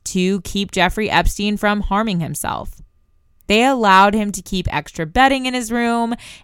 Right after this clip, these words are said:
and allowed him to be in a room alone for a couple days, creating almost the perfect scenario for Jeffrey Epstein to kill himself. And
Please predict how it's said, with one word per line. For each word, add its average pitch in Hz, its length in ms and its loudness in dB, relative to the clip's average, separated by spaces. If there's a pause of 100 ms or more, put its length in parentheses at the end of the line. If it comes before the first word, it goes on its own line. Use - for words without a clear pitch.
(100)
and 277 380 2
allowed 190 460 6
him 196 240 0
to - 120 -4
be 175 300 -2
in 156 80 -8
a 170 100 0
room 190 420 0
alone 180 580 0
for 160 160 -6
a 151 40 -4
couple 160 340 -2
days, 156 440 -4 (320)
creating 247 640 -2
almost 190 420 0
the 185 320 -4
perfect 202 560 0
scenario 156 720 -2 (200)
for 196 140 -4
Jeffrey 170 480 -2
Epstein 180 680 -2 (160)
to 220 120 -8
kill 147 280 -8
himself. - 680 -8 (4000)
And 190 360 0